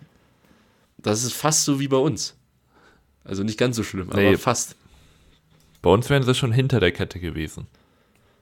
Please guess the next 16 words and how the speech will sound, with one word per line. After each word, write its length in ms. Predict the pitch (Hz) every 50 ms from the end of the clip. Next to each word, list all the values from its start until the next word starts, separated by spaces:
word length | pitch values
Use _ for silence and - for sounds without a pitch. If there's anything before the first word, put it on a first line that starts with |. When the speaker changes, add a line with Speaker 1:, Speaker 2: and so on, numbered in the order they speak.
| _ _ _ _ _ _ _ _ _ _ _ _ _ _ _ _ _ _ -
Speaker 2:
Da 140 | - 90 98
ist 80 | 101
er 80 | 110 104
ja 80 | 101 104
noch 100 | 101 101
davor, 460 | - 101 98 - - 107 113 127 123 - - - - - -
um 240 | - - 113 131 131
die 120 | 127 127
Verteidigung 560 | 127 - 127 113 113 110 110 123 127 123 123 123
von 180 | - 113 95
Darmstadt, 720 | 92 87 107 113 120 - - 120 113 110 - - - - -
ähm, 480 | - 101 101 98 98 98 95 - - - - - - _ -
in 120 | - 107
Schutz 300 | - - 127 123 - -
zu 80 | - 127
nehmen. 300 | 127 127 127 123 120